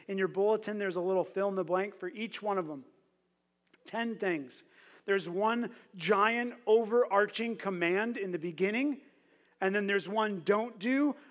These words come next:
and one do, and then seven things about who God is that I just wanna bring to light this morning. And the first one is this: praise God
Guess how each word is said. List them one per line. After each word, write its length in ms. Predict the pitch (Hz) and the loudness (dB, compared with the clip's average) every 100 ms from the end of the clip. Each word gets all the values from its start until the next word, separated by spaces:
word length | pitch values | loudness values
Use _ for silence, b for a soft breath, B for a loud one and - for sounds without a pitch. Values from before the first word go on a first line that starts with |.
| B | B
and 180 | 196 202 | -2 0
one 240 | 208 208 180 | 2 0 0
do, 300 | 226 269 262 | 0 0 0
and 180 | 185 | -2
then 100 | 175 | -2
seven 540 | 165 - 233 220 247 233 | -4 -2 0 2 0 -2
things 380 | 226 185 160 156 | -2 -2 -4 0
about 300 | 165 190 156 | 0 0 -4
who 120 | 190 | -6
God 300 | 175 170 180 | -2 -2 -2
is 320 | 160 143 - b b b b - | -4 -8 -12 b b b b -4
that 80 | 160 | -4
I 60 | |
just 180 | 156 - | -4 -6
wanna 180 | 180 160 | -4 -4
bring 300 | 143 165 180 | -4 -6 -6
to 120 | 160 | -4
light 260 | 180 160 160 | -2 -2 -4
this 220 | 160 - | -10 -10
morning. 280 | 165 156 147 | -6 -6 -6
And 80 | 147 | -8
the 60 | |
first 380 | 139 202 190 - | -6 -4 -4 -4
one 120 | 175 | -6
is 140 | 175 151 | -6 -4
this: 380 | 151 135 - - b b b b b _ | -6 -6 -14 -20 b b b b b _
praise 540 | - 190 208 233 226 175 | -4 2 4 2 -2 0
God 500 | 202 185 156 139 | 2 4 2 -2